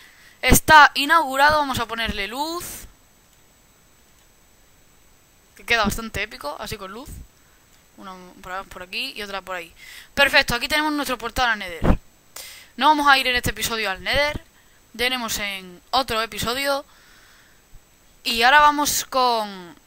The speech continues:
los encantos, que no se puede porque no tenemos mesa de encantamiento. Necesitaríamos ir a la mina por diamante. Y ahora vamos a investigar un poco el terreno. Vamos a dejar nuestro super mechero.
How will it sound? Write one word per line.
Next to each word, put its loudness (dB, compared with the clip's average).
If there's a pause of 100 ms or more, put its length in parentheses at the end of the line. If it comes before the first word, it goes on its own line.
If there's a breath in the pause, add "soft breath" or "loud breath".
(120)
los -4
encantos, 0
que -6
no -4
se -2
puede -2
porque -12
no -8
tenemos -12
mesa -8
de -6
encantamiento. -8
Necesitaríamos -6
ir -2
a -2
la -2
mina -2
por 0
diamante. -2 (720 loud breath)
Y 0
ahora 6
vamos 0
a 0
investigar 2
un -4
poco -4
el -2
terreno. -4 (120)
Vamos -6
a 2
dejar 2
nuestro -8
super -8
mechero. 0